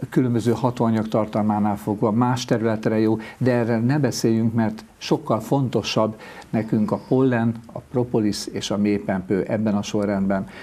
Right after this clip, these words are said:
A pollenről csak emlékeztetőül, hogy a virágnak a pollenjét gyűjtik össze a méhecskék a szedőlábukon és a hónuk alatt ilyen kis galacsinokat visznek be a kaptárba,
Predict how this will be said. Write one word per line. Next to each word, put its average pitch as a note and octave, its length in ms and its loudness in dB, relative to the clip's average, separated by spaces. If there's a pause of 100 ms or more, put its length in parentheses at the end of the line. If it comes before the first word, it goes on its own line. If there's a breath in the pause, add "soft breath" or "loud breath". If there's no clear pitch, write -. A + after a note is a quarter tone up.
(300 loud breath)
A - 140 -2
pollenről C3 600 4
csak A2 320 -4 (100)
emlékeztetőül, A2+ 1120 2
hogy A2 340 2
a G#2 120 2
virágnak A2 1600 -2
a G#2+ 80 2
pollenjét G#2+ 840 2
gyűjtik G#2+ 380 0
össze G2+ 420 -2 (260 loud breath)
a - 80 -6
méhecskék A2 720 0
a G2+ 140 0 (680 loud breath)
szedőlábukon A2 1000 0
és G#2+ 160 -2
a G#2+ 60 -2
hónuk A2+ 420 0
alatt G#2 300 2
ilyen G#2+ 300 0
kis - 200 -4
galacsinokat A2 720 0
visznek A2+ 340 0
be G#2 120 0
a G2+ 100 0
kaptárba, G#2+ 640 0